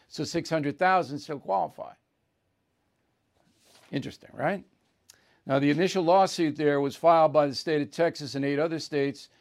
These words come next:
They felt they had been harmed because of the expense of, um, getting the daca people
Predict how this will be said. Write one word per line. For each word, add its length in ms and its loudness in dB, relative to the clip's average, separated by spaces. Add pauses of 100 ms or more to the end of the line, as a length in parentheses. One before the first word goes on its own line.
(260)
They 140 -6
felt 300 0
they 80 -2
had 100 -4
been 120 -6
harmed 600 4 (520)
because 340 0
of 140 -6
the 120 -4
expense 920 -2 (560)
of, 440 -2
um, 520 2 (280)
getting 340 2
the 80 -6
daca 380 -6
people 580 -4